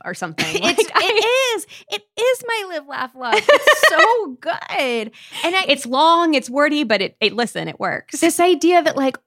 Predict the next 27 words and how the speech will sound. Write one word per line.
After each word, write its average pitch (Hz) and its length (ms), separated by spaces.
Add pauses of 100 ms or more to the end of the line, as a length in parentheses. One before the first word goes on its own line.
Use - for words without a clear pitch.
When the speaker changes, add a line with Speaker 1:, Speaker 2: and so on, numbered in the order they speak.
(180)
Speaker 2:
all 240 480
a - 60
plan 220 460
is, 190 400
is 170 180
your 165 320
statement 175 480
of 180 140
your 165 100
intentions 180 600
and 196 120
the 151 60
future 165 420
is 170 160
under 170 240
no 160 340
obligation 180 520
to 180 80
comply, 170 500
just, 190 240 (300)
it 208 140 (160)
really 208 320
cracked 180 380
something - 340
open - 280
for - 140
me. 65 260